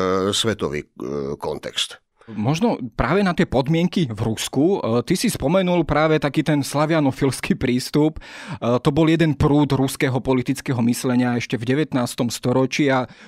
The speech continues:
Speaker 2: v určitých podobách v podstate pretrváva dodnes, ktorý teda hovoril o akejsi čistej ruskej duši, ktorú po-, dokážu pokaziť len akési vplyvy zo západu,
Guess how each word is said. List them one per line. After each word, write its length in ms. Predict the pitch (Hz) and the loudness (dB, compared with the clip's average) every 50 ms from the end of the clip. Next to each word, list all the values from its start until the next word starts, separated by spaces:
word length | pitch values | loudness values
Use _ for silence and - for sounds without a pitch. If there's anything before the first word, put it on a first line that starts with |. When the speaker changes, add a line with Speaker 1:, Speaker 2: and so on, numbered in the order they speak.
| - _ | -20 _
Speaker 2:
v 40 | - 123 | 0 2
určitých 560 | 156 165 - - 143 - 139 127 113 - - | 2 2 2 -2 0 2 2 0 0 -2 -2
podobách 560 | _ 143 151 151 151 127 139 135 131 - - | _ 2 4 4 4 2 2 0 0 -2 -2
v 80 | - 139 | -4 -4
podstate 320 | 127 - 139 - - 131 | -2 -2 -2 -2 -2 -4
pretrváva 640 | - - 127 123 - 147 139 117 113 113 117 117 113 | -2 -2 -2 -2 0 0 0 0 0 0 0 0 -2
dodnes, 560 | 113 110 117 113 120 123 127 139 156 160 - - - - - - - - 123 | 0 -2 -2 0 2 2 2 2 2 0 -4 -10 -14 -18 -20 -20 -18 -18 -18
ktorý 320 | - - 160 165 165 185 190 | -2 0 0 2 2 2 2
teda 80 | 170 | 2
hovoril 400 | 147 139 160 156 165 156 156 143 | 4 4 4 4 4 4 2 2
o 80 | 143 135 | 2 2
akejsi 640 | - 131 131 127 - 147 135 131 - - 131 127 - - | 2 0 0 2 2 2 2 2 2 2 0 0 0 -2
čistej 560 | _ - - 143 143 - - - 135 127 120 113 | _ -2 0 0 -2 -2 -2 0 0 0 0 -2
ruskej 400 | 127 - - - - 123 117 117 | -2 -4 -4 -4 -2 0 0 0
duši, 400 | 104 127 131 123 - - 127 120 - | 0 0 -2 -2 -2 -2 -2 -2 -2
ktorú 320 | - - 127 117 117 123 120 117 - - - - - _ _ | -4 -4 -2 0 0 0 -2 -2 -6 -14 -20 -20 -20 _ _
po-, 160 | 139 139 135 127 120 117 117 127 117 | -2 0 0 -2 -10 -10 -10 -10 -10
dokážu 480 | 113 113 107 127 127 - 147 135 131 131 | -8 -2 0 0 0 2 0 -2 -2 -2
pokaziť 480 | 113 - 135 139 - 135 127 113 127 | -2 -2 -2 0 0 -2 -2 -2 -2
len 160 | 127 127 123 123 | 0 0 0 -2
akési 320 | 120 - 123 - - 107 | -2 -4 -6 -6 -6 -8
vplyvy 400 | - _ - 123 127 127 127 113 | -8 _ -2 0 0 0 0 -2
zo 80 | - 123 | -2 -2
západu, 640 | 117 127 135 127 127 123 - 120 120 113 131 135 | 0 0 0 0 0 -2 -2 -4 -2 0 0 0